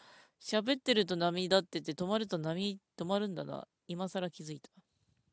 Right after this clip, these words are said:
うーん。ちなみにすっげえ今コロコロして眠いです。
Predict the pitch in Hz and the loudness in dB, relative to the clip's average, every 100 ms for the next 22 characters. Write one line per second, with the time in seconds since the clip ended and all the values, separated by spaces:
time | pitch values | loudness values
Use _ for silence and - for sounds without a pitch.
0 | _ _ _ _ _ _ _ _ _ _ | _ _ _ _ _ _ _ _ _ _
1 | _ _ - - - _ _ _ _ _ | _ _ -20 -20 -20 _ _ _ _ _
2 | _ _ _ _ _ _ - 170 160 160 | _ _ _ _ _ _ -14 -10 -6 -6
3 | 156 156 156 156 151 151 151 147 143 139 | -6 -6 -6 -6 -8 -8 -8 -10 -12 -16
4 | _ _ _ - 170 175 175 160 165 147 | _ _ _ -16 -8 -6 -6 -8 -10 -6
5 | 208 180 151 - 170 156 139 143 - 143 | -6 -4 -6 -4 -4 -4 -6 -8 -8 -8
6 | 151 165 156 143 - | -8 -6 -6 -8 -12